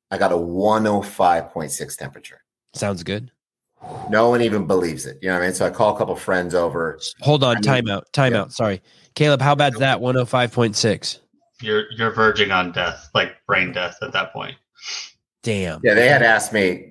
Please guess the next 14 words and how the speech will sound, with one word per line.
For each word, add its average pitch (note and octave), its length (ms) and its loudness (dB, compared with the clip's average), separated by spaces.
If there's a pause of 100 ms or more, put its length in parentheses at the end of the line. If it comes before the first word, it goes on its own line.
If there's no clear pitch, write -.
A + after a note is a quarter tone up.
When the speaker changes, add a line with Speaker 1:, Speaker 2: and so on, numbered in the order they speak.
(160)
Speaker 1:
uh, G2 80 -2
have F2 400 2
I F2 60 6
had F2+ 180 2
any F2 140 -4
seizures? G2+ 800 0 (580)
And, F#2+ 400 2
and G2 100 2
this A#2 180 2
is A#2 60 0
the G2+ 60 -8
thing. F2 320 0 (140)
I D3+ 80 0
was F#2 280 -6